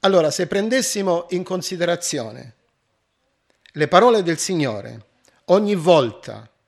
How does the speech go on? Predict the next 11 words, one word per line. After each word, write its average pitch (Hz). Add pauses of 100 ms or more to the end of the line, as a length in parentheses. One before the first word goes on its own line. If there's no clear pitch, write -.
(720)
che 139
due 247
credenti 147
litigano 127 (180)
o 151
ci -
sono 156
dei 143
malintesi, 151
dei 123
fraintesi, 143